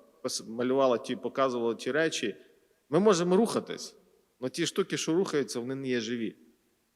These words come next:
Навіть якщо в них є якесь там Д Н К, чи що в них там є, але вони все рівно не живі. Ми з вами теж можемо рухатись, можемо навіть бути живими,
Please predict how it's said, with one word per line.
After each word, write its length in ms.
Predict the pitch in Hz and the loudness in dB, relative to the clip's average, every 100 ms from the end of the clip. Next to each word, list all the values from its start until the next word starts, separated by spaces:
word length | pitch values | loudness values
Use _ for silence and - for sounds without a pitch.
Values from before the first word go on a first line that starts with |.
| _ - | _ -4
Навіть 340 | 139 190 180 | 0 2 2
якщо 220 | - 170 | 0 0
в 40 | 160 | -2
них 160 | 151 | -2
є 60 | 151 | -2
якесь 220 | 127 135 | -2 -4
там 220 | 127 117 | -4 -2
Д 100 | 107 | 0
Н 120 | 120 | 0
К, 200 | 110 107 | 0 -2
чи 120 | - - | -4 -6
що 140 | 123 | -6
в 40 | |
них 120 | 107 - | -6 -8
там 200 | 101 92 | -10 -8
є, 140 | 87 - _ _ _ _ _ - | -8 -10 _ _ _ _ _ -12
але 60 | 110 | -4
вони 140 | 156 | -2
все 200 | 151 160 | 0 0
рівно 220 | 165 135 | 0 -2
не 180 | 117 120 | -2 0
живі. 380 | 110 123 110 - - _ _ _ _ _ _ - | 0 0 -2 -6 -16 _ _ _ _ _ _ -4
Ми 180 | 135 202 | 2 2
з 80 | |
вами 320 | 165 202 185 165 | 4 2 4 0
теж 520 | - 226 220 139 113 - | 4 6 8 6 4 -2
можемо 460 | 127 196 170 170 165 | 2 4 4 2 2
рухатись, 680 | 254 262 151 110 87 - - _ _ _ _ _ _ _ | 2 2 0 0 -6 -8 -16 _ _ _ _ _ _ _
можемо 420 | - 202 185 185 | 2 4 4 4
навіть 280 | 175 180 165 | 2 2 0
бути 300 | 165 180 160 | -2 -2 0
живими, 640 | 131 147 156 233 160 104 | 0 0 0 0 0 -2